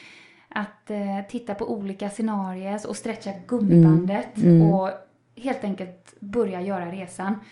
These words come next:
Speaker 1: Att inte fastna i för mycket, för mycket papper och handlingsplaner, utan
Speaker 2: Mm.
Speaker 1: nu, nu kör vi. Och, eh, det tror jag är karaktäristiskt för vår verksamhet. Att,
Speaker 2: Ja.
Speaker 1: att vi sätter målen,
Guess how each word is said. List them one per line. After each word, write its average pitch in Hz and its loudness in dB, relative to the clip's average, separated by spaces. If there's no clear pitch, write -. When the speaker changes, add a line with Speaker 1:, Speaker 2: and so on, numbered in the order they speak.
Speaker 1:
Att - -6
inte 269 -4
fastna 247 -8
i 220 -4
för 247 -6
mycket, 196 -2
för - -4
mycket 220 -4
papper 190 -8
och 185 -6
handlingsplaner, 180 -6
utan 190 0
Speaker 2:
Mm. 160 8
Speaker 1:
nu, 156 2
nu 233 -6
kör 185 -10
vi. 247 -4
Och, - -18
eh, 202 -8
det 247 -4
tror 190 -10
jag 185 -12
är 185 -14
karaktäristiskt 185 -14
för 196 -14
vår 180 -12
verksamhet. 185 -16
Att, - -10
Speaker 2:
Ja. 156 4
Speaker 1:
att 185 -4
vi 214 -8
sätter 262 -6
målen, 208 -4